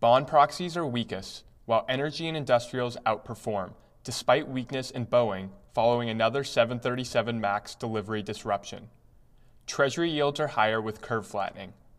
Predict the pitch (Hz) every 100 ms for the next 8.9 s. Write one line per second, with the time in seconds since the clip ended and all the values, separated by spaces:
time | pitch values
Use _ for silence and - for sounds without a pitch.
0 | _ - - - _ - - 123 147 170
1 | - 147 147 151 117 110 - - - 123
2 | 110 107 110 127 131 - 117 104 98 -
3 | 117 95 120 131 127 - 113 104 104 -
4 | 110 104 98 - - _ _ _ - -
5 | _ _ _ - 127 127 127 165 170 143
6 | 127 135 143 135 117 107 - - _ _
7 | - 117 113 - 165 170 135 123 113 113
8 | 117 123 123 117 127 - 113 104